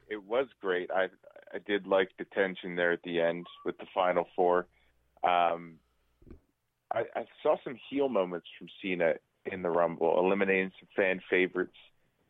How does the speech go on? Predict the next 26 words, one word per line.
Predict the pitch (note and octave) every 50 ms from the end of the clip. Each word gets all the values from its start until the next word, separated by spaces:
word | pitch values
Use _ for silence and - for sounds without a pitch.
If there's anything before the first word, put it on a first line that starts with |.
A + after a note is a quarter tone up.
| _ _ _ _ -
um, | E2 D#2+ D#2+ D2+ D2+ D#2 D#2+ F2 _ _ _ _ _ _
which | - F2+ F2+ - -
I | F#2+
was | F2 - - -
kinda | B2 A2+ G2 F#2
hoping | - - G#2 - - A2 F#2+ F2+
would | E2+ E2+ D#2+ _ _ _ _ _ _ _ _ _ _ _ _ _ _ _ _ - _ _ _ _ _ - -
go | F#2+ F#2+ G2
into | F#2+ F#2 F2+
the | E2
next | E2+ F2 F2 F2 - - _
night. | F2 E2+ E2 E2+ F2+ F2 -
We'll | - E2+ E2 E2
talk | - - F2+ E2+ E2
about | E2+ D#2+ E2+ D#2+ -
that | - E2 E2 D2
later | D2+ E2 E2+ E2+ E2+ E2+ D#2+
and | D#2 D2+
how | E2+ E2+ E2 D#2+ _ _ _ _ _ _ _ - _ - -
fucking | - F2+ - - F2+ E2
ridiculous | D#2+ D#2 - - F2+ E2+ - - D#2+ - - - -
that | F#2 F2 D#2
was. | D#2+ E2 D#2+ D#2 - _
But, | - - F2 - - - - - - - -
<laughs> | - - - - -
um, | - F2 E2+ E2 E2 E2 E2 E2 E2